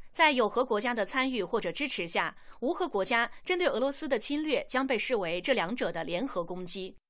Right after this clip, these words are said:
在俄方获取有关开始对俄进行空天攻击的确切信息后，俄方将以核武器进行回应。另外，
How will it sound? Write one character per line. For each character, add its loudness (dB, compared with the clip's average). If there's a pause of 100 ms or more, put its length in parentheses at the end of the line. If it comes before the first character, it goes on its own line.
(440)
在 8
俄 6
方 4
获 0
取 -2
有 2
关 0
开 2
始 0
对 0
俄 0
进 0
行 -4
空 -2
天 0
攻 0
击 -2
的 2
确 0
切 0
信 -2
息 -4
后， 0 (280)
俄 6
方 4
将 2
以 0
核 0
武 0
器 -4
进 -4
行 -6
回 -6
应。 -2 (800)
另 2
外， 4